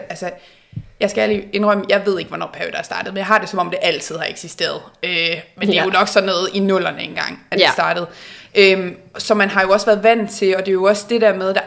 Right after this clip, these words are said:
Speaker 1: er bare en anden, man har en klar idé om, hvad vil det sige at have Par-, at, at se Paradise, og hvad går det ud på, og hvad forventer man til det?
Speaker 2: Mm.
Speaker 1: Så det der med, nu går de ind og ændrer ved nogle, nogle ting i programmet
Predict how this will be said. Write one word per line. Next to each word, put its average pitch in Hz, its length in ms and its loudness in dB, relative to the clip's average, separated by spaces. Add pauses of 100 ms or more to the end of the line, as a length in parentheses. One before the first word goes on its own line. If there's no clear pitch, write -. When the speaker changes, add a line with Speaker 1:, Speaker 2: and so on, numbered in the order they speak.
Speaker 1:
er 220 160 2
bare 190 280 0
en 185 120 -4
anden, 196 360 -4
man 214 120 -2
har - 220 -2
en 208 100 0
klar 226 580 0
idé 220 400 0
om, 190 180 4 (180)
hvad 208 220 4
vil 202 120 4
det 190 100 -8
sige 190 400 -8
at 170 60 -6
have 170 100 -8
Par-, 160 360 -8
at, 180 180 -8
at 175 160 -8
se 196 140 0
Paradise, 175 520 -2
og - 40 -4
hvad 202 100 4
går 208 100 2
det 185 160 -2
ud 247 220 0
på, - 140 -6
og 180 80 -2
hvad 202 120 4
forventer 208 460 0
man 156 220 -14 (220)
til 180 180 -4
det? 165 120 -8 (140)
Speaker 2:
Mm. 185 360 -4
Speaker 1:
Så 220 80 -2
det 214 100 2
der 240 40 6
med, 233 120 0
nu 240 100 2
går 240 120 4
de 214 120 0
ind 214 280 0
og 196 120 2 (100)
ændrer 226 380 0
ved 175 100 -4
nogle, 175 300 -8 (160)
nogle 185 300 -8
ting 269 420 -6
i 262 180 -2
programmet 165 480 -2